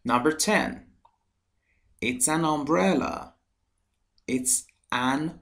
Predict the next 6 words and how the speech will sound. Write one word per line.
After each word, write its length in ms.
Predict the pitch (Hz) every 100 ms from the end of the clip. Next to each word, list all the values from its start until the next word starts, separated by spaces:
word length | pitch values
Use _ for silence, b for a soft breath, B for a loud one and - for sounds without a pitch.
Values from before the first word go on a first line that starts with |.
| -
umbrella. 1040 | 143 143 135 156 170 139 82 - - - _ _ _ _ _ _ _ _ _ _ _ _ _ _ _ _ _ _ _ _ _ _ _ _ _ _ _ _ -
Number 480 | 139 165 208 254 -
eleven, 840 | 156 139 135 135 123 82 - - - _ _ _ _ -
it's 420 | 139 139 - - -
a 260 | 143 160 -
key. 720 | - - 196 135 - -